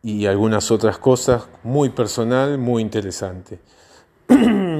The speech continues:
Eh, tenemos, bueno, Ataque setenta y siete saca otras canciones, que es un disco de covers, de covers...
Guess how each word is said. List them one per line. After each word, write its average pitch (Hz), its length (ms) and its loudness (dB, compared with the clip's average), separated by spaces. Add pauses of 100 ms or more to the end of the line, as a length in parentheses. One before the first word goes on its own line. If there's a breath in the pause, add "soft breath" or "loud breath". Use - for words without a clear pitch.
(120)
Eh, 131 680 0
tenemos, 147 300 0
bueno, 117 460 0
Ataque 143 260 -2
setenta 131 300 -6
y - 20 -6
siete 156 180 -8
saca 123 220 0
otras 120 220 2
canciones, 123 400 0
que 110 60 -2
es 101 100 -4
un 107 80 -2
disco 104 200 0
de 101 120 2
covers, 127 560 0
de 101 120 -10
covers... 101 540 -6